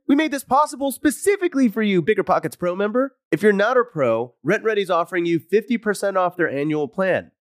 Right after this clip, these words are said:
New customers visit rent ready dot com and use code B P twenty twenty-three. That's R E N T R E D I dot com using code B P twenty twenty-three.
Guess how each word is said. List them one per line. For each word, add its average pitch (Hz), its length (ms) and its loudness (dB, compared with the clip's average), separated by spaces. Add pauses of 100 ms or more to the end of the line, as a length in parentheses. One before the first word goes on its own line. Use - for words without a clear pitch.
(200)
New 202 200 2
customers 185 500 -2
visit 147 340 -6
rent 151 220 0
ready 160 260 -2
dot 131 300 -2
com 127 460 0
and 131 160 -2
use 175 160 0
code 135 380 0 (180)
B 180 180 -4
P 185 300 -8
twenty 180 280 0
twenty-three. 135 680 -4 (300)
That's 123 260 0
R 151 260 2
E 202 220 -6
N 196 240 -4
T 127 400 -2
R 131 300 4
E 135 160 -6
D 127 320 -4
I 107 380 0 (100)
dot 117 260 -2
com 151 400 -2 (140)
using 196 320 -2
code 143 380 0 (180)
B 180 160 -4
P 185 200 -8
twenty 170 300 -2
twenty-three. 127 560 -6